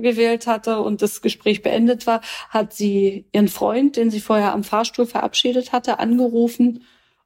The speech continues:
und ihm auch gesagt, dass jemand bei ihr vor der Tür ist. Und der hat dann sein Fahrrad unten wieder angeschlossen, ist in den Fahrstuhl gestiegen und wieder nach oben gefahren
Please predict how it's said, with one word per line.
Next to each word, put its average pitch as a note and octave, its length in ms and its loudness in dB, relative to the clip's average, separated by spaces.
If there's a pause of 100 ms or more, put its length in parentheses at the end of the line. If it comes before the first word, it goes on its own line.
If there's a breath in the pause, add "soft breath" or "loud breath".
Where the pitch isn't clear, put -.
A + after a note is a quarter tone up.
(200)
und G#3 640 -2
ihm A3 180 4
auch A#3 280 0
gesagt, A3+ 460 0
dass G#3 140 -6
jemand G#3 280 0
bei G#3 120 2
ihr G3+ 140 2
vor G3+ 140 -2
der G3 140 2
Tür G3+ 260 2
ist. - 380 -4 (120)
Und - 720 -6
der F#3+ 180 0
hat F3+ 200 -6
dann F#3 380 -2 (280)
sein G3+ 240 0
Fahrrad G#3+ 400 -2
unten G#3 220 -8
wieder G#3 200 0
angeschlossen, G#3 640 0
ist - 180 -4
in F#3+ 100 -2
den G3+ 140 2
Fahrstuhl G#3 400 0
gestiegen G3 360 0
und F#3+ 80 2
wieder G3 140 0
nach G3+ 180 2
oben A#3+ 320 4
gefahren G#3 640 -2